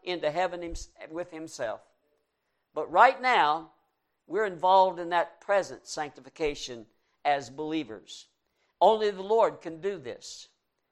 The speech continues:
Saved people are being set apart by God so He can, we can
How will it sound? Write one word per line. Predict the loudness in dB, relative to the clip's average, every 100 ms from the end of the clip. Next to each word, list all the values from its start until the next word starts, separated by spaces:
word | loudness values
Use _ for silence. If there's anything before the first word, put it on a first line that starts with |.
| _ _
Saved | -10 6 6 6 0
people | -6 -6 0 4
are | 4
being | 2 -2 -2
set | 2 4 4
apart | 6 10 10 8 4
by | 4
God | 6 8 8 8
so | 4 0 2
He | 0
can, | -2 -6
we | 0 0
can | 0